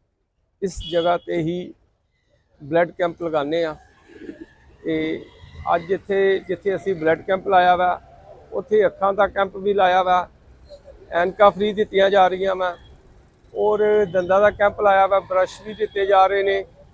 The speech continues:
ਔਰ ਹਰ, ਤੁਸੀਂ ਦੇਖ ਸਕਦੇ ਹੋ ਕਿ ਹਰ ਮਰੀਜ਼ ਨੂੰ ਦਵਾਈਆਂ ਦਿੱਤੀਆਂ ਜਾ ਰਹੀਆਂ ਵਾ। ਤੇ ਇਹ ਜਿਹੜਾ ਵਾ ਕੰਮ ਸਾਡਾ ਲਗਾਤਾਰ ਸਮਾਜ ਦੀ ਸੇਵਾ ਜਿਹੜੀ ਹੈਗੀ ਉਹ ਚੱਲਦੀ ਰਹੇਗੀ।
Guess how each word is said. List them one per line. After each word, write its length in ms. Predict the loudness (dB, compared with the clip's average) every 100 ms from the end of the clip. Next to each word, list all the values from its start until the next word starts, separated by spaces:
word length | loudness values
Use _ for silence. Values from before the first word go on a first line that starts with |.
| _ -20 -8
ਔਰ 460 | -4 0 4 4 4
ਹਰ, 220 | 4 4
ਤੁਸੀਂ 320 | 2 -4 -2
ਦੇਖ 240 | 0 0 2
ਸਕਦੇ 320 | -2 2 2
ਹੋ 60 |
ਕਿ 380 | 2 -2 -4 -8 -12
ਹਰ 440 | -20 -4 4 4 4
ਮਰੀਜ਼ 460 | -2 -2 -4 -4
ਨੂੰ 280 | 0 0 0 -8 -20 -20 -20 -20 -14
ਦਵਾਈਆਂ 440 | -4 0 2 2
ਦਿੱਤੀਆਂ 360 | 0 -2 -2 0
ਜਾ 200 | 2 2
ਰਹੀਆਂ 260 | 2 0
ਵਾ। 200 | 2 0 -2 -14 -18 -12 -10 -8 -4
ਤੇ 560 | 2 4 4 4 4 2 -2 -12 -20 -20 -20 -20 -20 -20 -20 -20 -20 -20 -20 -14 2
ਇਹ 280 | 6 8 8 4
ਜਿਹੜਾ 260 | 2 6 6
ਵਾ 400 | 6 6 4 -2 _ -20 _ _ _
ਕੰਮ 280 | 4 4 0
ਸਾਡਾ 300 | 0 2 4
ਲਗਾਤਾਰ 640 | 2 4 2 4 4 4
ਸਮਾਜ 440 | -2 -4 0 0
ਦੀ 140 | -2 -10
ਸੇਵਾ 300 | -8 -4 -4
ਜਿਹੜੀ 260 | -4 -4
ਹੈਗੀ 240 | -4 -4 -6
ਉਹ 220 | -6 -8 -8
ਚੱਲਦੀ 300 | -8 -6 -8
ਰਹੇਗੀ। 320 | -6 -8 -10